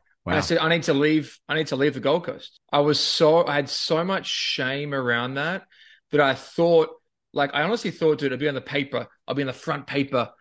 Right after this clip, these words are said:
Speaker 2: front page of the paper, and people will be, like, looking at me down the street, this, like, shell of a failed man."
Speaker 1: Mm.
Speaker 2: And he said to me, "Pete, in thirty seconds, in one day, in two days, no one gives a shit."
Speaker 1: Mm.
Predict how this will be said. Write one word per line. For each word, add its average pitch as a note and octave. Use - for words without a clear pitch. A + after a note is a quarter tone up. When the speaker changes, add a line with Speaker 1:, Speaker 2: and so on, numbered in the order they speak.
Speaker 2:
front C#3+
page C#3+
of C3
the C3
paper, C3+
and A#2+
people D3
will C#3+
be, D3
like, C#3
looking C#3
at C#3
me C#3
down C3+
the C3
street, C3+
this, -
like, B2
shell C#3
of B2
a B2
failed C3+
man." B2
Speaker 1:
Mm. F2+
Speaker 2:
And C#3+
he C#3
said D3
to C#3
me, A#2+
"Pete, A#2
in B2
thirty D3
seconds, A#2+
in A#2+
one C#3
day, A#2+
in A2+
two C#3
days, A#2
no C#3
one D3
gives C3+
a -
shit." -
Speaker 1:
Mm. D#2